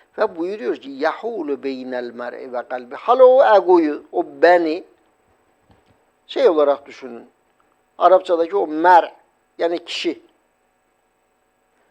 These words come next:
Benimle kalbim. Zaten ben dediğim zaman eğer o hani ruhani boyutum, o benliğim, yani beden ve ruhun ötesinde o asıl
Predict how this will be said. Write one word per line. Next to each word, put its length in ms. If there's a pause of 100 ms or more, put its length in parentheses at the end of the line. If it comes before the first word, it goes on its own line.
(300)
Benimle 720
kalbim. 640
Zaten 600
ben 260
dediğim 340
zaman 360
eğer 280
o 300 (1300)
hani 260
ruhani 800
boyutum, 720 (360)
o 80 (180)
benliğim, 840
yani 320
beden 440
ve 120
ruhun 360
ötesinde 480
o 200
asıl 520